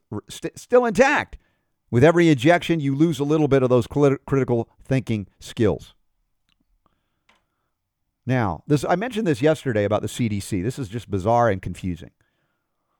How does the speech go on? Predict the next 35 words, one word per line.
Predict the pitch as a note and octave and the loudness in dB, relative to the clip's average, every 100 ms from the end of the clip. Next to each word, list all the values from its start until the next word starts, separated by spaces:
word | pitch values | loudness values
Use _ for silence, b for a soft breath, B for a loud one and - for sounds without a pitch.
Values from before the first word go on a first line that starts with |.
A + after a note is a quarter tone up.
| _ _ _ _ _ _ _ - | _ _ _ _ _ _ _ -6
And | C#3 | -4
it's | D3 | -2
sort | - G3+ | 6 6
of | F#3+ | 8
like | F#3 C#3+ | 4 4
C | F3 E3+ | 4 6
N | D#3 | 6
N. | D3+ B2+ | 6 4
Every | C3+ | 4
once | C#3+ D3 | 4 2
in | C#3+ | 4
a | |
while, | C#3+ C#3 | 4 6
they | B2 | 4
publish | C#3+ C3 B2 | 2 2 0
an | B2+ | 0
article. | B2+ B2 | 0 0
We | A#2+ A2 | 0 2
go, | A2+ G2 | 2 2
"Oh, | B2+ | 2
well, | G#2+ G2 | 0 -2
we | G2 | -2
agree | A2+ G2+ | -2 0
with | B2 | -2
that | G2 B2+ | 0 0
article. | A2 B2+ A#2+ C3 _ - | 0 0 -4 -4 _ -16
What | A2+ | -10
the | A#2 | -4
hell | B2 | -2
happened | B2 B2 | -2 -4
to | A#2 | -6
C | B2+ B2 | -4 -4
N | B2 | -4
N?" | C3+ E2+ | -6 -4
Well, | G#2+ B2 A#2+ | -2 -2 -4